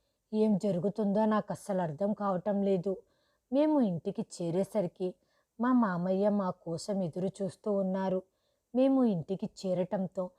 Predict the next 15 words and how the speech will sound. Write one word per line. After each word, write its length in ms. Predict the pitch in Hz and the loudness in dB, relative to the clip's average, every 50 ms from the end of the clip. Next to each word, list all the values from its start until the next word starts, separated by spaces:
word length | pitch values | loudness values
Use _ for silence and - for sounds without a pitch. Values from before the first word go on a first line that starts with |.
| _ _ _ _ _ _ - | _ _ _ _ _ _ -6
ఆందోళనగా, 840 | 196 190 196 202 196 208 220 220 214 220 208 214 202 - 202 202 208 - _ _ _ - | -4 -2 0 2 2 4 4 4 4 4 4 2 2 0 -2 -4 -6 -10 _ _ _ -6
"కోడలి 400 | - 202 196 208 233 247 262 254 | -2 0 2 4 6 6 6 6
ఆరోగ్యం 540 | 240 226 220 226 202 190 247 240 233 220 | 4 4 4 2 2 2 2 2 2 2
ఎలా 260 | 208 185 175 185 208 226 | 2 2 2 2 2 2
ఉంది? 360 | 240 247 247 247 285 330 - _ _ _ _ _ _ _ _ _ _ _ _ _ 185 | 4 2 2 2 0 0 -4 _ _ _ _ _ _ _ _ _ _ _ _ _ 0
డాక్టర్ 400 | 208 190 190 - - 262 269 240 | 0 0 0 0 0 0 2 4
ఏమన్నారు?" 640 | 226 196 196 208 220 220 214 220 226 226 226 269 285 _ _ _ - | 4 4 4 2 2 2 2 2 2 2 0 -2 -6 _ _ _ -4
అని 180 | 214 214 214 208 | -2 0 2 2
అడిగారు. 500 | 190 180 185 165 202 202 196 190 196 - _ _ _ _ _ _ _ _ | 2 0 2 2 2 2 2 2 0 -2 _ _ _ _ _ _ _ _
సుధీర్ 440 | - - - 262 220 208 269 285 277 | -20 -8 -4 -4 -2 0 0 0 -2
కోపం 500 | - _ - 190 185 175 - 214 208 208 - | -2 _ -2 -2 -2 -2 -2 -4 -6 -4 -6
అవధులు 400 | - 151 160 170 - 202 196 202 | -8 -8 -8 -6 -4 -2 -2 -2
దాటింది. 640 | 180 208 190 185 185 - 202 190 196 180 190 185 - - _ _ _ _ _ _ _ - | 0 0 -2 -2 -2 -4 -4 -2 0 0 0 -2 -2 -6 _ _ _ _ _ _ _ -2
ఆయన 220 | 247 262 269 277 | 0 2 4 2
కోపంగా, 720 | 269 - - - 185 175 - - 214 196 202 196 208 214 | 2 0 -2 -4 -6 -4 -2 -2 0 0 2 0 0 -2